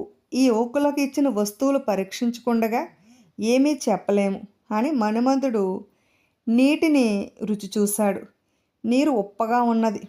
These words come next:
అది ఎందుకు పనికిరాదు. గింజలు వేయించినవి,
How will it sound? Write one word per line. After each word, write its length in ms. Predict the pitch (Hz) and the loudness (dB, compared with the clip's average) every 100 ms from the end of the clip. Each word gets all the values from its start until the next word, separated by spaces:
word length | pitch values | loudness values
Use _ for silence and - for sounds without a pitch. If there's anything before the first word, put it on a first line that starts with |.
| _ _ _ _ _ _ _ _ _ - | _ _ _ _ _ _ _ _ _ -4
అది 200 | 311 285 226 | 0 2 2
ఎందుకు 380 | 214 233 285 330 | 0 0 0 0
పనికిరాదు. 680 | 254 208 208 220 208 190 208 _ _ _ _ _ _ _ | 2 0 2 0 0 -2 -10 _ _ _ _ _ _ _
గింజలు 540 | 185 180 233 254 320 311 | -10 0 2 2 2 2
వేయించినవి, 680 | 220 214 220 214 220 196 | 2 2 0 -2 -2 -2